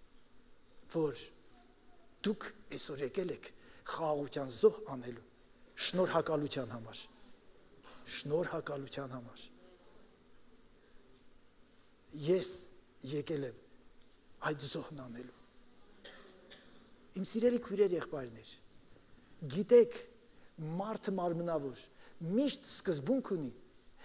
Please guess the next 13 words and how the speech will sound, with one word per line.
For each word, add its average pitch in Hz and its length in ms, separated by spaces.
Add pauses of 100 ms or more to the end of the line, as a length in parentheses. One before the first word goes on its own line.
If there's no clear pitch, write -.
(140)
նայելու 214 500 (100)
կյանքին 202 480 (1300)
իր 247 200
պակասությունների 170 960 (280)
պրիզմայով։ 131 720 (840)
Փորձեք 262 540 (120)
հակառակ 196 540
կողմից 131 440
նայել։ 120 440 (2000)
Օ, 202 100 (120)
պակաս 196 420
է, 151 140
էս 160 160